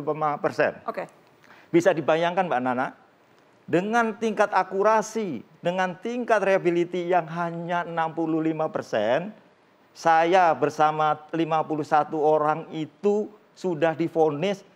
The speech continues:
Speaker 1: seperti teroris, seperti pasukan separatis. Bisa dibayangkan kejamnya, tidak mengertinya,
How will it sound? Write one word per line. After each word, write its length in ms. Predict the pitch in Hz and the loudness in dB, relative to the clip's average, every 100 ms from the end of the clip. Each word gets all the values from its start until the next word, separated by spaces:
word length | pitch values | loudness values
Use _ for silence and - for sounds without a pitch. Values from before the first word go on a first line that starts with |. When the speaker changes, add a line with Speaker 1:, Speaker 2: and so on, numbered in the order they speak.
| _ | _
Speaker 1:
seperti 560 | - 175 180 165 160 156 | -2 -2 0 -2 0 0
teroris, 720 | 156 139 131 143 240 - - _ _ _ | 0 2 2 2 0 0 -14 _ _ _
seperti 800 | - 175 175 156 - 185 208 208 208 | -2 0 0 0 -2 -2 0 0 0
pasukan 880 | 165 160 175 156 - 190 196 196 - - _ | 0 0 -4 -8 0 2 2 -2 -12 -20 _
separatis. 640 | - 165 151 143 135 120 - _ _ _ - | -2 0 2 0 -4 -12 -14 _ _ _ -6
Bisa 240 | 147 190 170 | -2 0 -2
dibayangkan 880 | 123 156 170 185 185 - 208 214 226 _ _ - | 2 2 4 2 2 2 2 2 -6 _ _ -4
kejamnya, 960 | 147 - 170 143 143 147 151 196 233 - _ _ - | -2 2 2 2 0 0 0 0 -4 -16 _ _ -4
tidak 320 | 190 185 180 | 0 2 0
mengertinya, 800 | 165 165 156 175 156 156 180 226 | 0 -2 -2 -2 -2 0 0 0